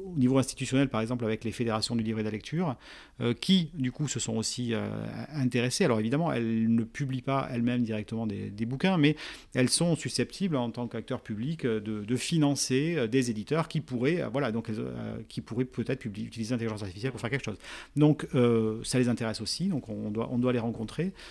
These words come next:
Là où ça a été bou-, là où c'est beaucoup plus compliqué, c'est, euh, par rapport aux politiques. Moi, j'ai envoyé des tonnes de mails. À, je pense que j'ai envoyé des mails à,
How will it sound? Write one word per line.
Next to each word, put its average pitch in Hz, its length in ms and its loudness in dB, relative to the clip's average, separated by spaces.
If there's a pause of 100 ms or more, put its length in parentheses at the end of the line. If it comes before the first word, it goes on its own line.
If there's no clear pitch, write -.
(400)
Là 170 160 8
où 185 60 6
ça 151 140 2
a - 20 6
été 135 180 2
bou-, 143 300 -2
là 147 100 2
où 127 80 0
c'est 196 220 4
beaucoup 135 240 0
plus 147 140 0
compliqué, 147 580 0
c'est, 139 320 4
euh, 110 240 4
par 120 200 0
rapport 120 180 -2
aux 123 80 0
politiques. 117 480 -6
Moi, 120 100 0
j'ai 127 140 0
envoyé 120 500 0
des 123 220 -2
tonnes 160 280 -2
de 131 80 2
mails. 123 340 0 (300)
À, 123 440 -2
je - 180 -8
pense 131 320 -8
que 117 80 -6
j'ai 120 60 -2
envoyé 113 160 0
des 113 100 -2
mails 117 240 0
à, 117 220 -4